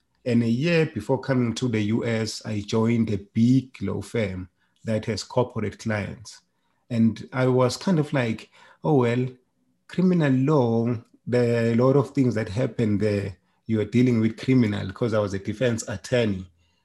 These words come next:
So you're dealing with criminal. Sometimes I feel like, "Oh, my conscience is not excited about some of these cases," 'cause we have to defend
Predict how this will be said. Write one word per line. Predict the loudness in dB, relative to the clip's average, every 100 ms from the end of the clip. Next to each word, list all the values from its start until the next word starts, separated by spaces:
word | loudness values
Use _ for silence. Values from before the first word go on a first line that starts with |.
| _
So | -2 0 2 0 -4 -10 _ _ -2
you're | -2
dealing | 2 4 4 2
with | 0 0
criminal. | 2 2 0
Sometimes | 0 0 2 0 2
I | 0
feel | -2 -2 0
like, | 2 0 -4 -14 _ _ _ -4
"Oh, | 0
my | 2 0
conscience | 0 2 2 2 0 0 0
is | -2
not | 0 -2
excited | -2 0 2 2 -2 -6
about | -6 -6 -4
some | 0 0
of | 0
these | -2 -2
cases," | -2 -2 -2 -6 -10
'cause | -4 -2
we | 0
have | -2
to | -4
defend | -6 -2 0 2 0